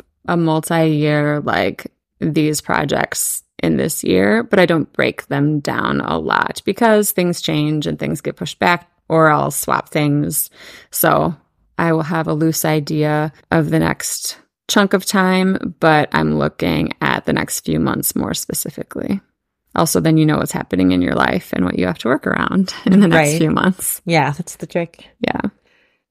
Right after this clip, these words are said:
Speaker 1: How do you tend to plan?
Speaker 2: Yeah, as far as projects go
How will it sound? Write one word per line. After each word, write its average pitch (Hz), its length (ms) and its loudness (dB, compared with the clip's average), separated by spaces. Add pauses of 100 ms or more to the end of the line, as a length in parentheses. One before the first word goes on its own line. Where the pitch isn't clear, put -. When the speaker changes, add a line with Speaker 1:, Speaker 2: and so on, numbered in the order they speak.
(160)
Speaker 1:
How 208 160 4
do 190 80 4
you 185 80 6
tend 170 300 0
to 156 260 0 (320)
plan? 165 460 0 (640)
Speaker 2:
Yeah, 240 300 4
as 214 120 -2
far 403 120 4
as 359 120 0 (240)
projects - 560 -2 (260)
go 165 760 0